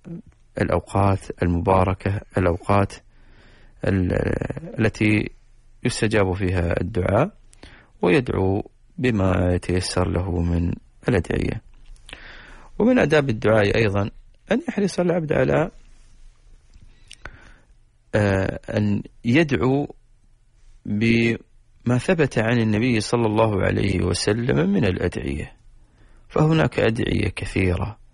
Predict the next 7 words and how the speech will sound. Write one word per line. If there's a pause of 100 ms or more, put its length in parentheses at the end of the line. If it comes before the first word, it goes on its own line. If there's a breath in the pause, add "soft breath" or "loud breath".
(480 soft breath)
ثبتت
عن
النبي
صلى
الله
عليه
وسلم،